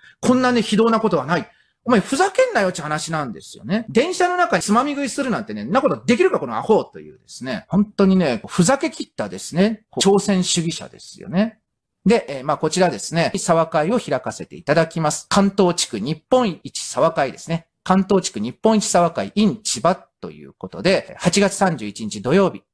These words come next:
えー、十四時からスタートします。二時間を予定しております。開催場所がですね、船橋市内になるそうです。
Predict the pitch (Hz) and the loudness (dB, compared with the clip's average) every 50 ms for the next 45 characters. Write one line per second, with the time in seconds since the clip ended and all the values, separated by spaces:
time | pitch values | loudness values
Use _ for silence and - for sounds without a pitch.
0 | _ _ - - _ - 104 107 - 202 220 220 196 190 254 262 202 - - 98 | _ _ -20 -20 _ -16 -8 -2 0 2 2 2 4 2 2 2 0 -6 -12 -14
1 | - - - - - 101 87 - - - - - - 160 170 165 - - 135 170 | -14 -14 -16 -10 -8 -8 -8 -10 -12 -14 -12 -6 0 0 0 0 -2 -2 0 0
2 | 190 - - - 233 143 98 95 92 82 - - 78 - - - 110 135 165 170 | 0 0 0 0 -2 -2 -2 -6 -10 -14 -14 -14 -14 -14 -8 -6 -2 2 2 2
3 | 165 - - - 208 240 254 - 269 262 240 240 - - 233 214 180 220 196 - | 2 0 -2 0 0 0 2 2 0 0 2 0 0 0 0 0 0 -2 -4 -10
4 | 127 120 - - 240 269 277 285 277 - - - 277 254 202 131 104 196 90 87 | -12 -10 -4 0 0 2 4 2 0 0 0 -4 -2 -2 -2 -2 -2 -6 -6 -8
5 | 92 - - 71 - - - - - | -10 -10 -12 -14 -14 -14 -16 -20 -20